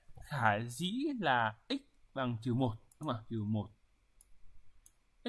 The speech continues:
bằng không và x bằng hai. Khi đạo hàm lấy các giá trị lần lượt là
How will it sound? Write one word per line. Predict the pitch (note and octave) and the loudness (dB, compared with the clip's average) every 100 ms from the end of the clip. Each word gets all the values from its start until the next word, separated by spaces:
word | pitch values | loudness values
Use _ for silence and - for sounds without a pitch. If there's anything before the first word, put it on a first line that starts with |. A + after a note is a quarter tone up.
| B3 | 4
bằng | C#3+ | 4
không | - F#3+ F#3+ F3 - - - - | 4 4 4 2 -12 -16 -16 -4
và | A#2+ - | -2 -2
x | A3 A3+ | -6 -4
bằng | A#2+ A2 | 0 0
hai. | - D3 C#3+ C#3+ - - - - - - - - _ _ _ | -2 -2 -2 -6 -14 -16 -18 -20 -16 -16 -18 -20 _ _ _
Khi | - C4+ | 4 8
đạo | A#3+ A#2 | 10 10
hàm | D#3+ D3+ C#3 | 8 8 8
lấy | C3 E3+ | 2 2
các | A3+ | 2
giá | |
trị | B3+ E3+ | 2 0
lần | D#3 | 0
lượt | C#3+ C3 | 0 -2
là | B2 | -2